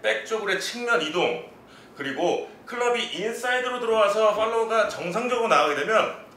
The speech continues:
이렇게 약간 하이 피니쉬를 하게 돼요. 엎어치는 분들은 어떻게, 어떻게 돼요? 요렇게 클럽이 안쪽으로 들어오죠? 그런데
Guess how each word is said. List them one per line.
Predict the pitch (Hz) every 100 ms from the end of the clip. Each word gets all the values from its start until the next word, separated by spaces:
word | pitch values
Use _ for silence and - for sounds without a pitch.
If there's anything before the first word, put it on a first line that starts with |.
| -
이렇게 | 120 160 180 180 - - - - - - - -
약간 | 104 - - 190 208 - - -
하이 | 254 262
피니쉬를 | 233 233 220 156
하게 | 156 -
돼요. | 82 - - - - -
엎어치는 | 110 - 294 294 294 262
분들은 | 254 240
어떻게, | - 226
어떻게 | - - 240
돼요? | 180 214 - - - - - - - - - - -
요렇게 | 233 240 170
클럽이 | 262 240
안쪽으로 | - 180 247 285 277
들어오죠? | 165 135 233 117 - - - - - - - - -
그런데 | 151 151 175 247 262 - -